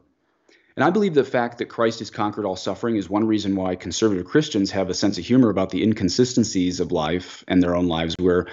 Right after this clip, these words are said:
leftists always take their lives extremely seriously.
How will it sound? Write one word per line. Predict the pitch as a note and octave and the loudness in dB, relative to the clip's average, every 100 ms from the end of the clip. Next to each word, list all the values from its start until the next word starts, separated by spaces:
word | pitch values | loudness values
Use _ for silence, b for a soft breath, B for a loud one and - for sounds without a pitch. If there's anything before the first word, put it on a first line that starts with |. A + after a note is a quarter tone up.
| B B B | B B B
leftists | G#2 D3+ - G3 - - | 2 4 4 0 0 0
always | A2+ C#3+ D3+ C#3 | 2 4 4 2
take | - A#2+ A#2+ | -4 -4 -2
their | A#2 | -2
lives | G2+ F#2+ F#2+ F#2 | 0 0 0 -2
extremely | F#2 - F#2+ F2 | -4 0 2 2
seriously. | - G#2 G#2 - D2+ B1+ | 0 0 0 0 -8 -8